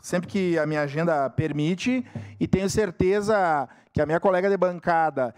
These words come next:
e relatora desta C P I, a vereadora Estela Balardim, tem produzido um belíssimo trabalho, estudado, se preparado, e vai produzir um relatório com informações importantes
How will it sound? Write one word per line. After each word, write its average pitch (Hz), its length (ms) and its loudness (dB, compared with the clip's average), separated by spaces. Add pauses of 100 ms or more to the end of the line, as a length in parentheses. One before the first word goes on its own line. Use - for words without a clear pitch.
(140)
e 156 120 2
relatora 175 840 2
desta 175 600 0
C 240 120 0
P 208 280 0
I, 190 60 0
a 170 40 0
vereadora 156 480 -2
Estela 160 560 0
Balardim, 151 640 -2
tem 202 220 -8
produzido 160 600 -2
um 151 80 -4
belíssimo 139 600 0
trabalho, 143 680 0 (460)
estudado, 170 880 0
se 240 220 -2
preparado, 175 840 0 (540)
e 220 580 -2
vai 156 560 0
produzir 175 680 -2
um 247 100 0
relatório 175 680 0
com 220 220 -8
informações 180 880 0
importantes 233 1300 -2